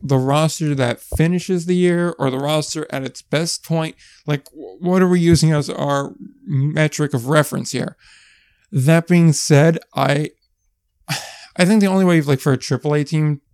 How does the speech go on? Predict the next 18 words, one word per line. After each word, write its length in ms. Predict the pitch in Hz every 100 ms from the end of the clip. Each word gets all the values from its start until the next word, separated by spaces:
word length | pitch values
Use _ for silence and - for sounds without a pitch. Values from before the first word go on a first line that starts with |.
| _
to 500 | - 147 123 120 120 - _ _ -
really 280 | 160 156
lose 300 | 139 131 147
a 60 | 139
seven-game 520 | - 147 143 139 131
set 260 | - 143 151
is 100 | 135
if 80 | 135
you 80 | 143
went 180 | 143 143
with, 100 | -
like, 260 | 135 123 _ _ _ -
an 140 | 147 -
all-star 600 | 131 135 147 - 147 151
team. 440 | 143 160 160 175 175 _ _ _ _
I 140 | 139 131
think 320 | - 151 117
that 360 | 117 117 131